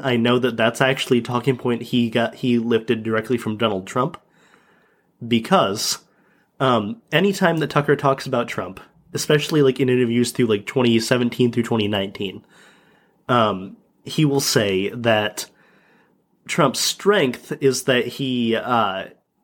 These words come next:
is able to recognize, um, like, because he's not from kind of the establishment world of politics, he's able to recognize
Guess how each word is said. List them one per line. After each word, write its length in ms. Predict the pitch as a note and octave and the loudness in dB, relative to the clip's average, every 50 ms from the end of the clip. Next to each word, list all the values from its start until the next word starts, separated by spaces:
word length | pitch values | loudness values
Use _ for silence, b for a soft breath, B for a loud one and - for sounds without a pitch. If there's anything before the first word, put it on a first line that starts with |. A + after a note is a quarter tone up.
| _ - | _ -2
is 180 | D3+ C#3+ C#3+ D3 | 0 0 2 2
able 280 | D#3 D3+ D3 D3 D3 C#3+ | 2 2 4 2 2 0
to 120 | C#3+ C#3 | 0 0
recognize, 1000 | B2+ B2+ C#3 C3+ - C#3 C3 B2 B2 A#2 A#2 A2+ A2+ A2 G#2+ G#2+ - - - - - _ _ _ _ _ _ _ _ _ _ _ _ _ _ _ _ _ - | 2 2 2 0 -2 -4 -4 -2 0 0 2 2 2 0 0 -2 -4 -4 -4 -6 -10 _ _ _ _ _ _ _ _ _ _ _ _ _ _ _ _ _ -2
um, 420 | B2 A#2 A2 G2+ F#2+ F#2 G2 - _ _ _ _ | 0 0 0 0 -2 -6 -12 -16 _ _ _ _
like, 440 | - D#3+ D3 E3 F3 E3+ D#3+ D3+ C3+ | -2 0 0 0 0 -2 -2 0 0
because 400 | D3 D3 D3 - F#3+ F#3+ F#3 F#3+ | -2 -2 0 2 2 2 2 0
he's 200 | - E3+ D3+ C#3+ | -2 -4 -2 0
not 280 | D#3 D3+ C#3+ C#3+ C3 - | 2 2 2 2 0 -2
from 340 | - C#3+ C#3+ C3+ C3 B2 | 0 2 2 2 2 0
kind 160 | A#2+ - C3 C3 | -2 -2 -2 -2
of 80 | A#2+ | -2
the 140 | A#2 A#2+ A#2+ | 0 0 0
establishment 640 | A2+ - - C3+ B2 A#2 A#2+ - - - A#2 A#2+ | 0 2 2 2 2 2 0 -4 -4 -4 -4 -2
world 220 | A#2+ A#2 A#2 A2 G2+ | -2 -2 -2 -2 -2
of 80 | A2 | -4
politics, 760 | - - C3+ C3 B2 A#2 A2+ - A2 G#2 G2+ - - - - b b b b b b b b b b _ | -2 0 0 2 2 0 0 -2 -4 -4 -4 -4 -6 -6 -6 b b b b b b b b b b _
he's 180 | - D3 D3 | -2 0 2
able 220 | D3+ D3+ D3 C#3+ C#3+ | 2 2 2 2 0
to 140 | C#3+ C3 | 0 0
recognize 840 | B2 A#2+ C3+ C3+ - C3+ B2 A#2+ A#2+ A#2 A2+ A2+ A2+ A2 - - | 2 2 2 2 0 0 0 2 2 4 4 2 2 0 -2 -4